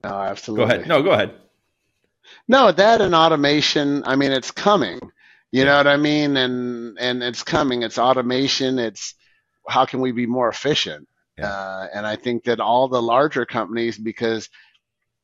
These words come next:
Speaker 1: Bayer Pharmaceuticals, Bayer Aspen, company been around for a whole bunch of years. They're doing
Speaker 2: Yeah.
Speaker 1: all their accounting in the Philippines. They, they, and they've been there for thirty years.
Speaker 2: Yeah.
Speaker 1: So it's not, it's just now we have access to the internet, technology, things of that nature.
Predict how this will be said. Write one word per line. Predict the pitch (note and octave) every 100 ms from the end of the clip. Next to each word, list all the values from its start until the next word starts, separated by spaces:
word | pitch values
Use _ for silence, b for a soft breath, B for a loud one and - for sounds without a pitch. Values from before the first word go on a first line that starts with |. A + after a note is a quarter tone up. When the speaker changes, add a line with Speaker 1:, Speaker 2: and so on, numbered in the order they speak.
| _ G#2+
Speaker 1:
Bayer | C3 C#3
Pharmaceuticals, | - C#3 C3+ - D3+ C#3+ A2 G2+
Bayer | F#2+ B2
Aspen, | B2 C3 B2 - G2 F2+ -
company | C3 B2+ B2
been | A#2+
around | A#2+ A#2+ A#2+
for | A#2
a | G2+
whole | A#2+
bunch | A#2 A2+
of | A2+
years. | B2+ A#2+ F#2+ - - _ _ _ -
They're | A2+
doing | B2+ A#2+
Speaker 2:
Yeah. | A#2
Speaker 1:
all |
their | A2+ A2
accounting | - A#2+ A2+ A2+
in |
the | G#2+
Philippines. | - A#2+ A2+ G2+ F#2
They, | A2+ B2 A2 G2 A2
they, | B2
and | A2+
they've | B2
been | A2+ A#2+ A#2+ A2+
there | A#2+ A#2+
for | A#2 - _ _
thirty | - C3+ C#3
years. | C3+ A2+ D2+ - - _ _ _ _
Speaker 2:
Yeah. | -
Speaker 1:
So | D#3 C#3 C3 C3
it's | B2 B2+ C#3
not, | C#3+ C#3 C3+ - b b b
it's | C3+ C3
just | A#2 C#3+ C3
now | C3+ C3+ C#3+
we | C3+ C3
have | A2+
access | B2 A#2+ - G#2+
to | A#2+
the | A#2+ B2
internet, | A#2+ B2 A#2+ B2+ C3+
technology, | - G#2+ G#2+ A2 B2 A#2+ B2+
things | B2 A#2+
of | G#2+
that | A#2+ A#2
nature. | B2 B2 B2